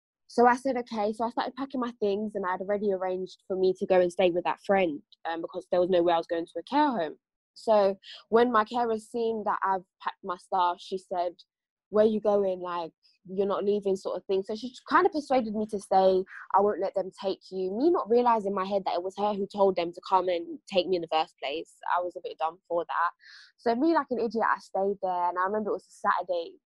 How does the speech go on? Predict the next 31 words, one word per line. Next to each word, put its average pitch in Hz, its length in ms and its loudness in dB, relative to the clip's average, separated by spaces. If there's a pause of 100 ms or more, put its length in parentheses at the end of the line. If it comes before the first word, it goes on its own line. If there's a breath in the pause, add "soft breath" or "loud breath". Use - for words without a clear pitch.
(140)
I 208 60 -4
remember, 214 260 2
like, 180 280 0
five 208 260 4
o'clock 202 300 -12
in 190 80 -12
the 190 60 -10
morning, 175 340 -6 (140)
four 220 280 4
thirty, 196 320 0
five 185 160 4
o'clock 175 260 -6
in 170 80 -10
the 175 40 -6
morning, 175 280 -6 (460 loud breath)
I 202 100 4
just 190 220 -4
hear 170 200 -6
a 175 140 -12
bang 190 260 -6
at - 100 -4
my 175 240 -4
door. 240 240 0
And 226 100 -6
I'm 320 80 -4
just 349 180 -14
like, 208 180 -10
"What's 349 200 -14
happening?" 214 560 -2 (460 loud breath)
So, 185 600 2
um, 175 540 -6